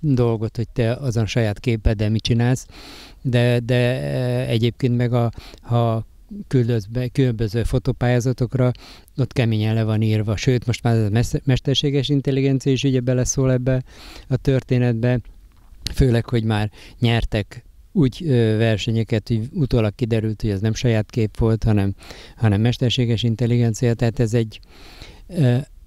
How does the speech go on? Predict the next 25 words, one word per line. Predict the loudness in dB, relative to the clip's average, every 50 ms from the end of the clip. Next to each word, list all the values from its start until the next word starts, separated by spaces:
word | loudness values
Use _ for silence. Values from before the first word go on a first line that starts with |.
| -6 -2
ezért | 0 2 2 2 2
lesz | 2 0 0
most | 0 0 0 2
jelentősége, | 2 2 2 0 0 -2 -2 -2 -2 -2 0 0 0
vagy | 2 2 2
lenne | 2 2 2 2 2
jel-, | 0 0 0 -2 -2
vagy | 0 0 2 2
le-, | 2 0 0 0 0 0 0
ö, | -2 -2
szerintem | 0 0 0 0 0 0 0 0
lesz | 0 0 0 0
jel-, | 0 -2 -2 -2 -4
jelentősége, | -2 -2 0 0 -2 -2 -2 -4 -4 -2 -2 -2 0 0
hogy, | 0 0 0 -4 -8 -12 -18 -18 -18 -20 -20 -12
hogy | -4 -2 0 2 2 2 2 2
visszajön | 2 0 0 -2 -4 -4 -2 -2
az | -2 0 0
analóg | 0 2 2 2 0 0 -2 -2
fotózás | -2 -4 -4 -2 -2 -2 -2 -2 -2 -4 -2 -4
egy | -4 -4 -4
kicsit. | -4 -6 -4 -6 -6 -6 -4
Ugye | 0 0 0
ott | 0 0
a, | 0 -2